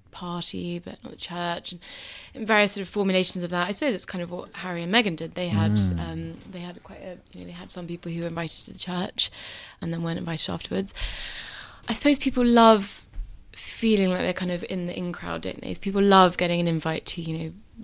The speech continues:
Speaker 1: Lord and Lady Snooks invite you to the wedding of their daughter. I think people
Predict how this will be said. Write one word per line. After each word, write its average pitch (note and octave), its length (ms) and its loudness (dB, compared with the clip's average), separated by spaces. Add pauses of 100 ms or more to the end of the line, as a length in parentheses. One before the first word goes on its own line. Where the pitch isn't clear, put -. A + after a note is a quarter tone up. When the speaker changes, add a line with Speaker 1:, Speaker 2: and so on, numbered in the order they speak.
Speaker 1:
Lord F3 280 -4
and E3 100 -4
Lady D#3+ 260 -4
Snooks E3 440 -4
invite E3+ 220 -6
you F3+ 80 -8
to - 120 -8 (100)
the F3 60 -10 (260)
wedding E3 260 0
of D#3+ 60 -2
their E3+ 140 0
daughter. E3+ 380 -2 (540)
I A3+ 80 4
think B3 220 6
people F#3+ 280 2